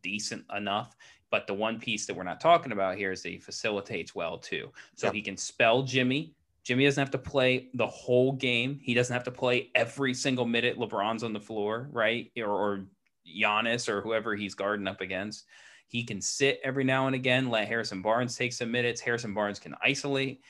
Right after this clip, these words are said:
Speaker 1: He can run a pick and roll. Like, Harrison Barnes is the guy. That's the
Speaker 2: Yeah.
Speaker 1: target for me.
Speaker 2: Yeah. So yeah, that's the target for you. So that, that, if you had to choice between Barnes and Christian Wood, you would, you would go with Barnes?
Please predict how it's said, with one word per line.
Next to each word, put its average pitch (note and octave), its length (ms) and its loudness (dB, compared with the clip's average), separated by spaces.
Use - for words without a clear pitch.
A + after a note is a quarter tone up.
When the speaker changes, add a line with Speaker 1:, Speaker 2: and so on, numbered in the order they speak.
Speaker 1:
He A#2 80 -6
can F#2+ 140 -10
run F#2+ 140 -4
a - 40 -14
pick - 160 -14
and - 100 -18
roll. A#2 440 -2
Like, - 240 -12
Harrison C3 240 2
Barnes B2 240 4
is E2+ 80 -10
the - 100 -10
guy. - 280 -8
That's D3+ 240 4
the - 100 0
Speaker 2:
Yeah. E3 40 0
Speaker 1:
target C3 400 2
for F2 120 -10
me. C#2+ 260 -12
Speaker 2:
Yeah. A#2+ 140 -4
So - 160 2
yeah, C#3+ 240 6
that's - 240 0
the - 80 -10
target C#3+ 320 6
for - 80 -6
you. C#3 180 2
So C#3+ 140 -2
that, C#3 260 0
that, C#3+ 160 2
if D3+ 220 -4
you E3+ 100 4
had D#3 140 6
to C3+ 120 -10
choice D3+ 480 2
between C#3 500 0
Barnes C#3+ 400 4
and C3 360 0
Christian C3+ 360 -2
Wood, F3+ 240 4
you C#3 100 -4
would, C3 120 -6
you C#3 120 -6
would C#3 120 -4
go D3 140 4
with C#3 100 -4
Barnes? F3 320 0